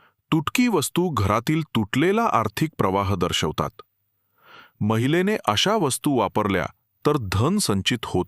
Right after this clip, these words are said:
नाही. घरात फक्त अगदी योग्य आणि स्वच्छ वस्तू असाव्यात.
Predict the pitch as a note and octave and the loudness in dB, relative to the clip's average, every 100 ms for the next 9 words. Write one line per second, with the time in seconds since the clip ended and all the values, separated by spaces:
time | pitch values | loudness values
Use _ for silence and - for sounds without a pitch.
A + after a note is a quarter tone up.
0 | - D2+ D#2 - _ _ _ _ _ _ | -2 -2 -4 -10 _ _ _ _ _ _
1 | - - - G#2+ A2 F3 - C#3 C3 - | -20 -14 -4 0 2 2 0 -2 0 -2
2 | - G#2 G2+ B2+ C3+ F#2+ B2+ D3+ F#2+ E2 | 0 0 0 0 0 2 2 0 0 -2
3 | - _ _ - G#2 E3 - A#2 B2+ - | -4 _ _ -2 0 0 -2 -2 -2 -2
4 | G#3+ C3+ F#2 - F2 D2+ D2+ D2+ - - | 0 0 -2 -2 -2 0 -2 -4 -6 -10